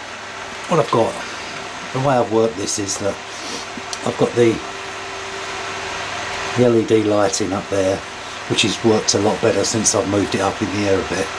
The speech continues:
It's not burning up plants no more. And at the bottom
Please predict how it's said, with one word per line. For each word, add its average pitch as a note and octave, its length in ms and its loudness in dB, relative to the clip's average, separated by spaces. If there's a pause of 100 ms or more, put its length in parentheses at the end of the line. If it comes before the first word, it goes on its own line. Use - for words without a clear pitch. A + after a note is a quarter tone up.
(560)
It's - 140 0
not F#2+ 160 2
burning G#2 320 2
up G2 140 2 (240)
plants G#2+ 340 2
no F2 140 -2
more. F#2 240 0 (1160)
And A2+ 280 6 (260)
at D#3+ 80 6
the C3+ 140 0
bottom C3 460 4